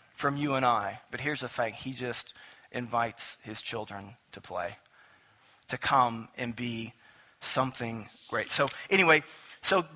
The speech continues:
that is the M O in the Old Testament, and then the Old Testament goes silent for, like, four hundred years. And then out of nowhere, we, we start to hear about this Messiah. And in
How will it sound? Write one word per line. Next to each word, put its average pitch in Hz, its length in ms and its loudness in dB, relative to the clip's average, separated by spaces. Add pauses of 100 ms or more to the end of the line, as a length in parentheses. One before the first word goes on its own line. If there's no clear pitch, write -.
that 196 180 10
is 220 140 4
the 202 100 -4
M 202 140 4
O 190 140 10
in 185 80 0
the 185 80 2
Old 180 160 6
Testament, 165 440 4
and 165 80 2
then 185 100 0
the 180 80 2
Old 180 120 4
Testament 170 320 0
goes 143 140 4
silent 139 760 0
for, - 160 -8
like, 127 140 2
four 151 260 -6
hundred 135 240 -6
years. 98 300 -10 (760)
And 151 120 0
then 156 100 4
out 160 140 8
of 143 80 2
nowhere, 143 360 2
we, 123 220 -4 (220)
we 139 80 -6
start - 240 2
to 139 80 -6
hear 143 240 4
about 127 400 6 (260)
this 135 300 0
Messiah. 127 680 4
And 131 160 -2
in 123 160 -2